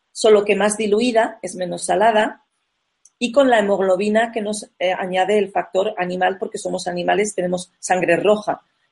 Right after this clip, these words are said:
no somos plantas que tenemos clorofila. Eh, y bueno, tenemos en el cuerpo todos los minerales que tiene el planeta y tenemos aquí en el, en la coronilla una espiral que nos conecta con la forma en espiral que tiene nuestra galaxia.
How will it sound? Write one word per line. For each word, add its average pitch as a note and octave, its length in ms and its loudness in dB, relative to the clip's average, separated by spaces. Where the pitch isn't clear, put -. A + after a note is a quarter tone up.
no E3+ 140 -6
somos E3+ 300 -8
plantas E3+ 500 -2
que D#3+ 220 -6
tenemos E3 380 -6
clorofila. E3 520 -2
Eh, F#3+ 800 4
y A3 200 0
bueno, G3 260 2
tenemos G3 400 0
en A3 100 2
el G#3+ 80 2
cuerpo A3 300 2
todos G#3+ 220 2
los G#3+ 160 4
minerales G#3 520 0
que G#3 120 -2
tiene G3+ 220 0
el G#3 100 -4
planeta A#3+ 680 0
y A3 120 -6
tenemos A3+ 420 2
aquí A#3+ 300 0
en A#3 120 2
el, G#3+ 340 2
en G#3 100 0
la F#3 160 -2
coronilla A3+ 460 2
una G3+ 120 -2
espiral A3+ 640 2
que G#3+ 80 2
nos G#3 200 0
conecta G3 460 0
con A#3+ 380 0
la F#3+ 200 -2
forma G#3+ 260 0
en G#3+ 80 0
espiral G#3+ 600 0
que G#3 100 -6
tiene G#3 240 0
nuestra G#3+ 320 -2
galaxia. F#3 720 0